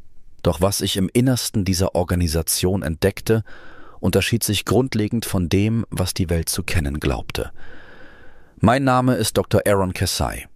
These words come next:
Ich bin Zell- und Molekularbiologe und einer von nur zwei Dutzend Personen, die Zugang zum sogenannten G E eins Projekt hatten. Ein Projekt, das heute nicht mehr in offiziellen Archiven existiert.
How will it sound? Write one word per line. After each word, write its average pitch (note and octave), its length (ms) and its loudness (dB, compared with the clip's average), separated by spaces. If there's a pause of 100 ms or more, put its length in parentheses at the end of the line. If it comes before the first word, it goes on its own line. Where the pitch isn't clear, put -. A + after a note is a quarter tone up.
(260)
Ich - 140 2
bin F#2+ 160 2
Zell- C3 320 4
und G#2 240 -2
Molekularbiologe F2 1200 2
und E2+ 240 -4
einer F#2 220 2
von F#2 180 0
nur F2+ 140 2
zwei F#2+ 280 0
Dutzend F#2+ 400 -2
Personen, E2 600 2
die C#2 140 -4
Zugang D#2+ 500 0
zum D2 180 -2
sogenannten C#2+ 640 -2
G D2 200 0
E D2 40 0
eins D#2 300 -2
Projekt - 440 -6
hatten. C2+ 220 -2 (720)
Ein G2 160 2
Projekt, - 720 2
das - 200 -2
heute A2 280 2
nicht G#2 320 0
mehr F2+ 240 2
in F2 180 0
offiziellen D#2+ 720 0
Archiven C#2 540 -2
existiert. - 680 -4